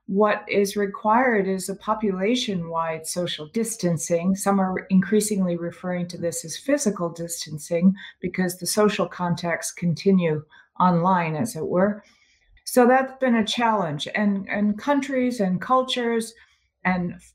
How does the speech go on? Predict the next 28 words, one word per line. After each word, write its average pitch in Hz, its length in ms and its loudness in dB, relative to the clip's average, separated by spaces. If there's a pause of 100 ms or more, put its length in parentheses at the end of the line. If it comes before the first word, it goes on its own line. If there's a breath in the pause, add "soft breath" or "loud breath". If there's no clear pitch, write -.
frankly, 220 400 2
political 233 640 0
leaders 214 420 0
have 190 160 -4
reacted 175 580 -6
very 220 240 4
differently 226 680 0
to 190 120 -6
how 185 240 -2
they 175 160 -2
manage 196 540 2
this. 262 340 -4 (580 soft breath)
Um, 175 380 2 (180)
some, 202 600 2
I 185 80 -2
mean, 180 240 -2
we 185 140 -2
saw 208 300 2 (100)
the, 170 300 0 (240 soft breath)
the 185 80 -4
world 190 400 0
was 175 200 -4
watching 208 500 2
Wuhan 202 640 2
and, 180 280 -4
and 180 200 -4
their 214 360 0
lockdown, 220 840 2